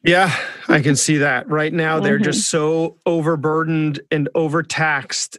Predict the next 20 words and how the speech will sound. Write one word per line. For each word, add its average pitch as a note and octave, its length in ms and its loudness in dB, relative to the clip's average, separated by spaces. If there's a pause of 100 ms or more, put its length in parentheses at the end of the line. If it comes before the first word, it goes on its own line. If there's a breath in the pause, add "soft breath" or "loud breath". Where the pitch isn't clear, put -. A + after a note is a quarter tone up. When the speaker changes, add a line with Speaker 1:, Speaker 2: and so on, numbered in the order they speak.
Speaker 1:
And C#3+ 380 -4 (180)
if A#2+ 180 -8
they D3+ 100 0
were C#3+ 200 0
already D3+ 300 -2 (300)
even C#3 180 0
a C3+ 80 0
bit C#3+ 240 -2
burned C#3 480 -2
out B2 340 -2 (280)
beforehand, C3 960 -2 (460)
um, B2 680 -4 (720)
you C3 140 0
know, A#2 340 -2
they, C#3+ 380 0
they C#3+ 220 0
have C#3 340 -2
no C#3+ 240 0
guard B2+ 440 -2
left. A#2 540 -6